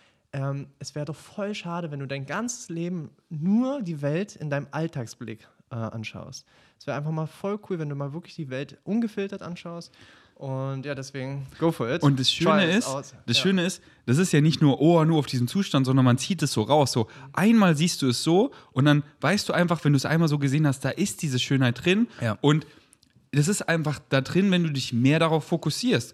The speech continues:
Speaker 2: Und wenn ich so, wenn wir so in Österreich chillen und ich sag dir so, „Ey, schau mal, wie schön die Natur ist“, und du guckst auf dein Handy, guckst kurz hoch, so,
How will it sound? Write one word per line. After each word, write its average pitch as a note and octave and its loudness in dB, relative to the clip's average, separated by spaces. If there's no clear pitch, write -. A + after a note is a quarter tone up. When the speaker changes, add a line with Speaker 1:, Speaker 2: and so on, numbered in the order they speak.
Speaker 2:
Und C#3 6
wenn C#3 4
ich D#3+ 2
so, C#3+ 2
wenn C#3 4
wir C#3 4
so B2+ 2
in B2+ 6
Österreich E3 2
chillen F3 2
und C3+ 2
ich C3 -2
sag D3+ -2
dir - -8
so, B2+ -2
„Ey, D#3 -2
schau D#3+ -2
mal, D3+ 2
wie C3 -2
schön C#3 0
die B2+ 4
Natur D3+ 0
ist“, F#3 -2
und C3+ 2
du C3+ 2
guckst C#3 -2
auf B2+ -2
dein B2 0
Handy, D3 6
guckst - 0
kurz A2+ -6
hoch, D3 -6
so, A#2+ 0